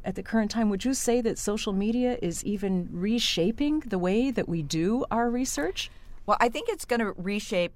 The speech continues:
Speaker 2: particularly for uncommon, uh, diseases. It's not, it's obviously not gonna shape how we treat, you know, acute M I.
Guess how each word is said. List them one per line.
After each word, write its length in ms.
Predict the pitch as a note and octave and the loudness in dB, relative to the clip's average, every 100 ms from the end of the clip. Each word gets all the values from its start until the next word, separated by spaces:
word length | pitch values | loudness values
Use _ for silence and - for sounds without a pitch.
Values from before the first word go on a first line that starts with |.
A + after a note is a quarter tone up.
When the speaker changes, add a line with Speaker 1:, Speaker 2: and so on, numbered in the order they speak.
| - | -6
Speaker 2:
particularly 400 | G3+ A3 A#3+ A#3 | -4 -4 0 0
for 160 | G#3+ - | 0 -2
uncommon, 640 | D#3+ D#3+ D3 C#3 C3 C3 | -2 -2 0 0 -2 -4
uh, 240 | C3+ C3 A#2+ | -6 -4 -6
diseases. 560 | A#2 B2 B2+ A2+ - | -8 -8 -8 -8 -6
It's 180 | - F#3 | -4 -2
not, 240 | B3+ B3+ - - | 4 4 2 -4
it's 320 | G3+ - G#3 | -6 -4 -2
obviously 680 | G#3+ A3+ A3+ - E3+ D#3 D3+ - - - | 2 2 2 -2 -2 -2 -4 -10 -18 0
not 220 | - - | 2 4
gonna 280 | - D3+ C#3 - - - - - | 2 -2 -4 -8 -18 -18 -18 -14
shape 320 | - C#3+ C#3+ - - | -2 -2 -2 -10 -12
how 120 | C#3+ | -10
we 100 | C3 | -8
treat, 340 | B2 D3 C#3 - - | -6 -4 -4 -6 -6
you 80 | |
know, 160 | C#3 B2 - - - | -4 -4 -8 -18 -8
acute 280 | C#3+ - C#3+ | -6 -4 -2
M 140 | B2+ | 0
I. 340 | C3+ A2+ B2+ | 0 -2 -4